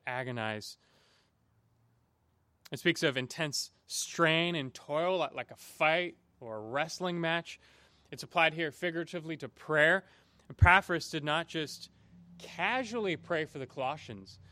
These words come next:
He, he was agonizing on their behalf in prayer.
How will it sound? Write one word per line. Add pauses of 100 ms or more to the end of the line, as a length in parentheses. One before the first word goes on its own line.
(320)
He,
he
was (240)
agonizing (680)
on
their
behalf (400)
in
prayer.